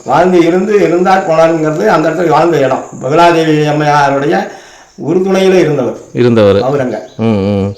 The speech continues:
Speaker 1: திருப்பதியில வந்து வந்திருக்காரு. வந்து இருந்ததெல்லாம் அதுல அங்க இருந்து அப்படியே வாழ்ந்தார்.
Speaker 2: இப்ப திருப்பதியில பத்தி
Speaker 1: அதனால அது பிறந்த இடம்.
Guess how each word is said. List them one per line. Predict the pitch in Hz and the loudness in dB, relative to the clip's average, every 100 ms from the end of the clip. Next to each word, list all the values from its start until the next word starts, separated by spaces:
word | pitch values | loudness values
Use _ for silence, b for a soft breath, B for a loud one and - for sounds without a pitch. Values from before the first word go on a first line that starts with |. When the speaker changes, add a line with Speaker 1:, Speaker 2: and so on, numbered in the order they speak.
| - | -8
Speaker 1:
திருப்பதியில | 151 185 180 | -2 2 2
வந்து | 160 - | 2 2
வந்திருக்காரு. | 160 135 156 214 196 170 156 233 - - | 0 2 0 0 2 2 4 2 0 -2
வந்து | 151 185 220 180 | -2 0 4 4
இருந்ததெல்லாம் | 208 208 196 240 | 4 0 0 2
அதுல | 247 208 | 2 2
அங்க | 185 185 180 165 | 2 2 2 4
இருந்து | 175 214 226 | 2 2 0
அப்படியே | 180 180 | 0 2
வாழ்ந்தார். | 160 160 139 | 2 0 0
Speaker 2:
இப்ப | 147 147 | 2 2
திருப்பதியில | 143 180 185 | 4 4 6
பத்தி | 180 | 6
Speaker 1:
அதனால | 175 165 208 226 | 6 4 4 4
அது | 226 190 185 | 4 4 0
பிறந்த | 175 190 233 233 196 | 2 2 4 4 4
இடம். | - - | 2 -2